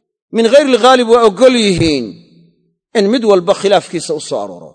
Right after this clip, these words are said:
Maadii oo caaqil loo isticmaalayo,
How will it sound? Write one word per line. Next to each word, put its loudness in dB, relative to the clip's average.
Maadii 0
oo 0
caaqil 0
loo 6
isticmaalayo, 2